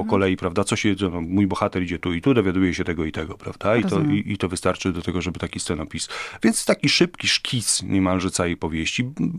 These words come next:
Speaker 2: bardzo fajne narzędzie, które bardzo dużo ci mówi, ponieważ jesteś w stanie porozkładać sobie te
Speaker 1: Tak.
Speaker 2: karteczki i wiesz mniej więcej,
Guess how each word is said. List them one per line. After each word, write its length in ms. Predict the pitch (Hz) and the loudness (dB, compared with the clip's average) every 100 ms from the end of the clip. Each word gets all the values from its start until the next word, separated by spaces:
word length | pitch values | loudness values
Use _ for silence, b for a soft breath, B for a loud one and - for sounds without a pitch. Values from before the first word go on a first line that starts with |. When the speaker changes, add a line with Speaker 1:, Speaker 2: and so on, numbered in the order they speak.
| - 117 | -2 2
Speaker 2:
bardzo 220 | 208 208 | 2 2
fajne 300 | - 247 - | 0 0 0
narzędzie, 440 | 104 90 82 76 90 | 0 -2 -4 -8 -10
które 220 | - 104 | -2 0
bardzo 320 | 104 120 123 | 2 2 2
dużo 260 | 117 104 107 | 0 0 0
ci 140 | - | 2
mówi, 260 | 147 156 110 | 2 2 0
ponieważ 360 | 90 87 90 | 0 -2 -4
jesteś 220 | 101 - 95 | -6 -6 -4
w 20 | |
stanie 220 | 95 92 | -4 -4
porozkładać 480 | - 90 98 92 - | -6 -8 -4 -4 -6
sobie 240 | - - | -12 -10
te 60 | - | -4
Speaker 1:
Tak. 80 | 175 | -4
Speaker 2:
karteczki 440 | 87 87 - - | -2 -6 -6 -4
i 80 | 101 | -2
wiesz 240 | 98 101 | 0 0
mniej 140 | 101 90 | 0 2
więcej, 400 | 95 - 98 | 0 2 2